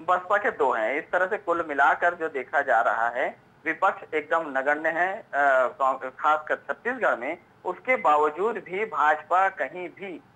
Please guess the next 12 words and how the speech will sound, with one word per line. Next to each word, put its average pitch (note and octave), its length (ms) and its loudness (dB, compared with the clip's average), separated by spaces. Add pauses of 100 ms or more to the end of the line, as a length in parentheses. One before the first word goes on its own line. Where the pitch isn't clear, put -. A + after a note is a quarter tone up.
(140)
किसी A3+ 280 -6
भी B3 200 -4
तरह D#3+ 440 0
से F#3 460 -4
अपने D3 300 -6
को E3+ 200 -4
पीछे C#3+ 380 -12
नहीं B2+ 240 -12
कर D3+ 180 0
रही D3+ 180 -4
है F#3 200 -2
और F3+ 260 2